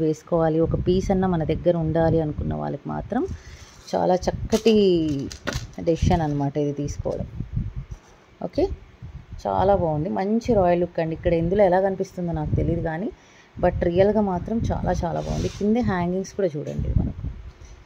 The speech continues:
కరెక్ట్ మన చెస్ట్ దగ్గరికి వచ్చేస్తుంది అనమాట మనకు. ఓకే, ఇలా, ఇలా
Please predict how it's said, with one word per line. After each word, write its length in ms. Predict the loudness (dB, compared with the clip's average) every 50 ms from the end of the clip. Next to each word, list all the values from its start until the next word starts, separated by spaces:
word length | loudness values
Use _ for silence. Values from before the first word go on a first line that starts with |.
| -4 0
కరెక్ట్ 260 | 0 0 2 2 0 0 0
మన 80 | 0 0 -2 -2 -2 -4 0 0
చెస్ట్ 260 | 0 0 0 -4 -2 -2 2 2 2
దగ్గరికి 280 | 2 2 -2 2 2 0
వచ్చేస్తుంది 500 | 0 0 -6 -6 -6 -8 -10 -10 -8 -8 -8
అనమాట 240 | -8 -10 -10 -12 -14 -14 -14 -14
మనకు. 200 | -12 -12 -12 -12 -14 -18 -20 -20 -20 -20 -20 -20 -20 -20 -20 -20 -20 -20 -20 -20 -20 -12 -12 -12 -12 -12 -18 -20 _ -20 _ _ _ _ _ _ _ _ -20 -18 -14 -14 -14 -14 -12 -16 -10 -6 -6 -6
ఓకే, 180 | -2 -4 -4 -4 -6 -8 -6 -4 -4 -4 -4 -4 -8 -8 -6 -2 0 2
ఇలా, 140 | 2 2 4 4 6
ఇలా 120 | 8 8